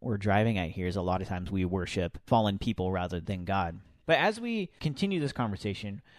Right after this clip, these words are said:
uh, I think it's important for us to also talk about restoration in leadership, uh, where there has been a, a moral failing, and in some cases an epic moral failing,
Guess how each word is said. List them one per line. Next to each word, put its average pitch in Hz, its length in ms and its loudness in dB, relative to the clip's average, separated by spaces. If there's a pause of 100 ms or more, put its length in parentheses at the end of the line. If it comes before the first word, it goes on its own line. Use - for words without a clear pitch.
(180)
uh, 110 100 0 (140)
I - 40 0
think 226 160 0
it's 190 100 4
important 147 280 -2
for 139 80 2
us 131 100 2
to - 80 0
also 123 360 4
talk 107 460 4
about 98 640 4 (180)
restoration 127 920 2 (220)
in 151 280 -2
leadership, 165 680 0 (120)
uh, 113 180 6
where 120 480 6
there 117 180 6
has 113 360 0
been 110 640 0 (240)
a, 101 480 0
a 107 120 2
moral 113 340 8
failing, 110 480 2
and 90 280 -4
in 98 120 -2
some 104 200 0
cases 101 400 0
an 92 160 -4 (340)
epic 117 460 -2 (220)
moral 131 420 6
failing, 135 580 2